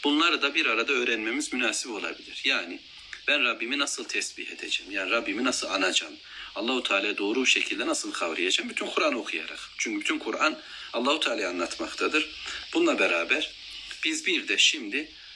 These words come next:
e, Allahu Teala'nın kitabında özellikle Subhan diye başladığı bu surelerde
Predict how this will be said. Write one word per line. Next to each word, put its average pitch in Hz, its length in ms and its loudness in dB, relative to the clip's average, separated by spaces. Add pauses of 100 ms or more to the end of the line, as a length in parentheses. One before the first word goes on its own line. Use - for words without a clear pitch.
(140)
e, 101 340 0 (220)
Allahu 135 360 0
Teala'nın 107 400 0
kitabında 101 460 2
özellikle 123 760 2 (1080)
Subhan - 520 -2
diye 104 200 -2
başladığı 98 520 0
bu 139 80 2
surelerde 101 800 0